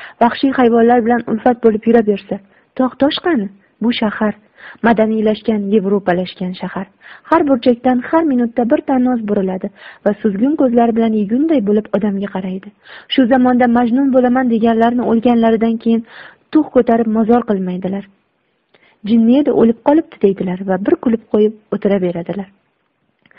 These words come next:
O'ligi ham ko'chalarda qolib ketadi. O'ligini itlar yesa, egasi xursand bo'ladi. Bekor chirib sasib yotgandan ko'ra.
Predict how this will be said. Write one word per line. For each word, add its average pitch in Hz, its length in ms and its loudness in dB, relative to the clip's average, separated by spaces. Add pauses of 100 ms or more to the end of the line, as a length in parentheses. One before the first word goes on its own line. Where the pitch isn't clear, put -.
(360)
O'ligi 240 300 4
ham 269 180 -2
ko'chalarda 240 460 2
qolib 226 320 0
ketadi. 220 340 -2 (240)
O'ligini 226 380 2
itlar 254 340 2
yesa, 226 300 2 (320)
egasi 233 320 2
xursand 214 440 -2
bo'ladi. 190 320 -4 (180)
Bekor 240 320 2
chirib 214 300 -4
sasib 226 300 0
yotgandan 190 560 -2
ko'ra. 196 240 -8